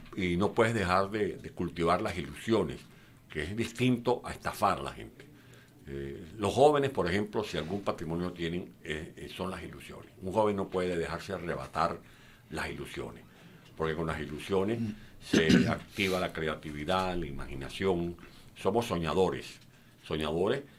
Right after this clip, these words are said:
que por supuesto no nos vamos a quedar toda la vida pastoreando nubes, pero sí vamos a emprender, eh, acciones y a tratar de concretar esos proyectos a los cuales estoy haciendo referencia. Si para alguna coyuntura,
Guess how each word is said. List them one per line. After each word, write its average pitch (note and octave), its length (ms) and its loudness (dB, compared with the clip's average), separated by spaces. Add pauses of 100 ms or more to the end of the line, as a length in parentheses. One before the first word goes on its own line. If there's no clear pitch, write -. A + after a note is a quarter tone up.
(160)
que - 120 -6
por E2 120 -4
supuesto F2+ 320 -4
no F#2 80 2
nos F#2 120 2
vamos G#2+ 200 2
a G2+ 80 -2
quedar F2 280 0
toda F#2+ 200 2
la F2+ 100 2
vida F2 240 0
pastoreando E2 540 -6
nubes, F2 320 2 (500)
pero D2+ 420 0 (120)
sí F#2 480 0
vamos E2+ 320 -2
a F#2+ 60 -4
emprender, E2 640 -4 (420)
eh, C#2 640 -14
acciones F2+ 600 2 (120)
y D#2+ 60 -4
a D#2 80 -2
tratar E2 340 -2
de F#2+ 140 -2
concretar D#2 440 -4
esos F2 200 -6
proyectos D#2 440 -6
a D#2+ 40 -4
los C2+ 140 -8
cuales D2 300 -6
estoy C2+ 220 -10
haciendo B1+ 380 -8
referencia. - 560 -14 (720)
Si G#2+ 240 -4
para G2 240 6
alguna B2+ 320 2
coyuntura, A2+ 640 4